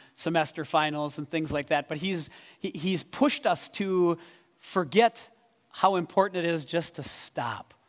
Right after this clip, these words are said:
and think. The Bible uses the word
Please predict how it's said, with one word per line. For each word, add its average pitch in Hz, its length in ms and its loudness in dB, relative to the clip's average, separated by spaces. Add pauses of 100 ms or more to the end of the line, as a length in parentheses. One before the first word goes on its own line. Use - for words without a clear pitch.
(240)
and 123 160 -16
think. - 500 -12 (600)
The 165 80 -6
Bible 190 260 6
uses 180 360 -4
the 151 100 -6
word 156 400 -2